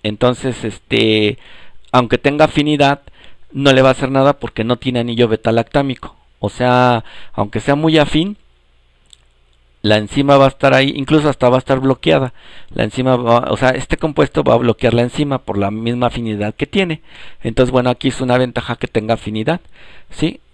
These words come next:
Evitando que hidrolice la, la, la betalactamasa, la bet-, el anillo betalactámico.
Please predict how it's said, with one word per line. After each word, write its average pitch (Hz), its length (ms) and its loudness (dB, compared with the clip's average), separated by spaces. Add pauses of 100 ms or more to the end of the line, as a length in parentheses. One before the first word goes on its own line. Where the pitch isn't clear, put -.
(180)
Evitando 117 640 0
que 92 580 -2 (200)
hidrolice 113 920 2
la, 98 560 -4
la, - 560 -6 (480)
la 110 220 -2
betalactamasa, 151 880 0
la 120 140 2
bet-, - 240 -6
el 131 200 4
anillo 143 260 2
betalactámico. 151 760 -2